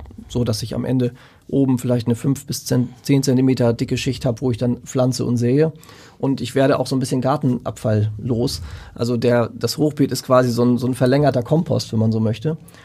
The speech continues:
Und, äh, das ist auch ganz gut. Wir sprechen immer alle über Nachhaltigkeit. Und das ist ja auch so ein Punkt, wo man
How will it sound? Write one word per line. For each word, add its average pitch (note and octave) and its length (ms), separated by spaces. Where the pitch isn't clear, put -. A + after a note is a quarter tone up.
Und, B2+ 320
äh, C3 260
das C3 240
ist C3 140
auch - 100
ganz B2+ 200
gut. G#3 180
Wir C3+ 140
sprechen D3 320
immer C3+ 180
alle C#3 140
über B2+ 120
Nachhaltigkeit. D#3 840
Und C3+ 160
das C#3 140
ist C3 100
ja - 80
auch C#3+ 80
so - 100
ein C3+ 80
Punkt, D3+ 280
wo C3 80
man B2+ 340